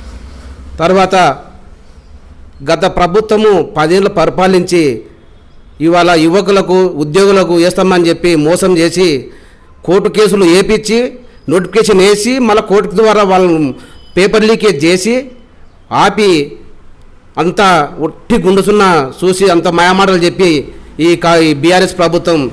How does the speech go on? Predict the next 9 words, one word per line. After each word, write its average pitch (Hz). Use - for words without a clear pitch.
చేసిన 170
పరిపాలన 165
అది. 147
ఇవాళ 190
కాంగ్రెస్ 196
ప్రభుత్వం 185
వచ్చి 185
పద్దెనిమిది 180
నెలలు 202